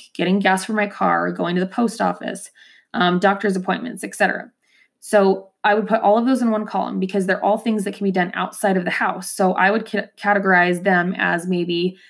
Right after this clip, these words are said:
errands or outings or in the car, you know, whatever you wanna call it.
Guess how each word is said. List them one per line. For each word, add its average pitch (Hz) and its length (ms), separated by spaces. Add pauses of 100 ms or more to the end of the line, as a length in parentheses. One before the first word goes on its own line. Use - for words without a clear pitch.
(280)
errands 196 540
or 196 280
outings 185 600
or 175 640 (200)
in 226 160
the 208 80
car, 180 720
you 208 120
know, 175 120
whatever 208 340
you 226 100
wanna 180 160
call - 220
it. - 60